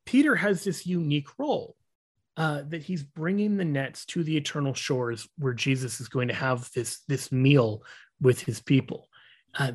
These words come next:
that looks and sounds a lot like Revelation than Wedding Feast of the Lamb. That looks and sounds a lot like kind of the Christian understanding that the church is like a boat moving through the waters towards the eternal shores of heaven. And if that's true, then Peter has clearly a special role to play in that.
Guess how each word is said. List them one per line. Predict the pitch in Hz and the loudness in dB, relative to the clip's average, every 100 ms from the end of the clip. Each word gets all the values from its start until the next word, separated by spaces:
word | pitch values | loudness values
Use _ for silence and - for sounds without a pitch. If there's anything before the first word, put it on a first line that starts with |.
| 139 | -2
that | 135 180 226 - 165 | 6 8 8 6 0
looks | 160 214 214 - | 6 8 6 4
and | 175 156 | 4 4
sounds | - 160 160 147 | 2 0 2 2
a | 135 | 0
lot | 131 127 - - | 0 0 -2 2
like | 139 131 - | 2 2 -2
Revelation | 117 113 113 117 - 113 | -6 -2 -2 0 -2 -4
than | 107 113 | -8 -4
Wedding | 117 117 110 | -4 -4 -4
Feast | 127 110 - | -4 -6 -8
of | |
the | 110 | -10
Lamb. | 107 113 123 | -10 -12 -2
That | 143 | 4
looks | 175 - | 4 6
and | 156 | 4
sounds | 165 139 127 | 6 6 6
a | |
lot | 123 123 - | 0 -2 -2
like | 131 120 - - - - | -2 -2 -6 -20 -12 0
kind | 143 | 2
of | |
the | 123 | 2
Christian | - 147 - 135 | 4 4 6 2
understanding | 123 113 143 123 117 | 0 -2 -2 -2 -2
that | 113 110 | -4 -6
the | |
church | 123 - 143 - | -6 4 4 4
is | 123 | -6
like | 117 117 | -6 -4
a | |
boat | 107 107 143 123 - - - - _ - - _ _ - | -6 4 6 6 -2 -14 -16 -20 _ -16 -16 _ _ 6
moving | 160 202 202 | 10 12 12
through | 170 156 | 10 8
the | |
waters | 139 143 143 139 131 | 10 10 8 6 4
towards | - - 143 127 | 0 4 6 6
the | |
eternal | 127 - 123 | -2 -2 -6
shores | - 131 117 | 0 0 0
of | 120 | 2
heaven. | 190 156 98 - - - - | 4 4 2 -6 -16 -14 4
And | 170 | 8
if | 170 - | 8 8
that's | 196 - | 2 2
true, | - 269 240 135 - - - | -6 0 2 2 0 -18 -4
then | 160 151 | -2 0
Peter | - 185 175 | 0 2 2
has | 139 143 135 - | 4 2 0 -8
clearly | - 170 156 | -2 0 2
a | 131 | -2
special | - 131 127 | -4 -6 -4
role | 117 110 | -6 -6
to | 117 | -8
play | - 117 | -8 -10
in | 135 135 | -8 -10
that. | 117 | -12